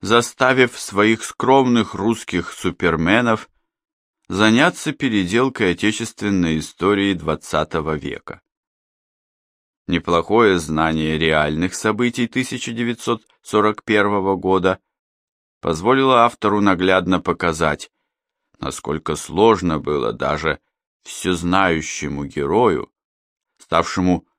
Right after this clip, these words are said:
личным советником Сталина, переломить ход войны летом и осенью сорок первого. Но начиная с романа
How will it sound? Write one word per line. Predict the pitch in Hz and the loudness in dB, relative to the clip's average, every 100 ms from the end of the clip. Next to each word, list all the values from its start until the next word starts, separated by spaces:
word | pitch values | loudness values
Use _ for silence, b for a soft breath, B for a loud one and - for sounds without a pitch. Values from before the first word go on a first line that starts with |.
| - | -10
личным | 78 110 120 117 104 | -2 -2 -2 -2 -2
советником | - 98 110 104 110 98 104 | -2 0 0 -2 -4 0 0
Сталина, | 98 - - 104 87 67 - 50 - _ _ _ _ _ _ _ _ _ - | 0 -4 -2 0 0 -4 -8 -12 -14 _ _ _ _ _ _ _ _ _ -4
переломить | 90 92 90 90 104 131 - | 2 4 4 4 2 0 -4
ход | - 120 - | -2 -2 0
войны | 98 98 113 127 92 _ _ _ _ - | 0 2 2 2 0 _ _ _ _ -6
летом | 90 98 92 90 | 2 2 2 0
и | - 87 87 - | 0 -4 -6 0
осенью | 87 - 87 82 80 | 0 0 -2 -2 -4
сорок | - 82 80 - | -2 -2 -2 -6
первого. | - 67 53 52 - - _ _ _ _ _ _ _ _ _ _ _ _ _ _ - | -10 -10 -8 -10 -14 -18 _ _ _ _ _ _ _ _ _ _ _ _ _ _ -4
Но | 90 101 | 0 2
начиная | 107 - 113 135 123 | 0 0 2 2 2
с | 113 107 | 0 0
романа | 104 104 107 104 98 - | 0 4 4 4 2 0